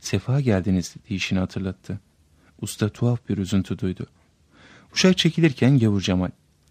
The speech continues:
"Benim kahve az şekerli olsun oğlum," dedi. Uşak Nuri Usta'ya sordu. "Beyefendininkinde öyle mi olacak efendim?"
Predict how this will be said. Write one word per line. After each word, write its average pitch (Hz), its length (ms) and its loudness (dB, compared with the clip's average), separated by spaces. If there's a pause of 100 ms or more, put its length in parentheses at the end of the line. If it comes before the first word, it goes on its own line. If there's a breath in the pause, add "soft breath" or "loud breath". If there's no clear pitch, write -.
(420 soft breath)
"Benim 175 160 8
kahve 170 300 6
az 156 100 6
şekerli 156 400 2
olsun 113 240 2
oğlum," 110 280 2 (320)
dedi. 113 240 -12 (500)
Uşak - 340 -4
Nuri 110 200 4
Usta'ya 92 340 -2
sordu. 92 420 -4 (540 soft breath)
"Beyefendininkinde 117 880 6 (200)
öyle 135 180 4
mi 175 100 8
olacak 95 340 0
efendim?" 95 400 -4